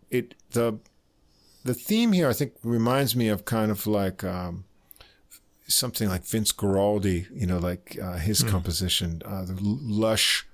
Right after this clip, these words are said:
Speaker 1: harmonies. Uh, it's really beautiful. Uh, haunting wind intro with brass. Again, nice bass clarinet in there. There's a nylon string guitar that gets a little highlight space.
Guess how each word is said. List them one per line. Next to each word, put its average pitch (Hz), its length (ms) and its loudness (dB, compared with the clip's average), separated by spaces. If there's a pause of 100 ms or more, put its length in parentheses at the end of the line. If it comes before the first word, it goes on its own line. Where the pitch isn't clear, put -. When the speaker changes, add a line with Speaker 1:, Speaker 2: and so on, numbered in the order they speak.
(200)
Speaker 1:
harmonies. 98 840 0
Uh, 95 60 -8
it's 95 160 -4
really 127 220 0
beautiful. 95 520 -4 (440)
Uh, 98 120 -2
haunting 139 460 0
wind 120 240 2
intro 117 440 2
with 104 260 -2
brass. 104 640 2 (100)
Again, 110 340 2
nice 104 220 2
bass 104 320 0
clarinet 98 520 0
in 95 220 0
there. 95 300 -2
There's 98 220 0
a 95 40 0
nylon 113 420 2
string 127 320 0
guitar 131 520 0
that 110 100 -8
gets 104 200 -4
a 110 40 -4
little 107 180 0
highlight 107 440 0
space. - 600 0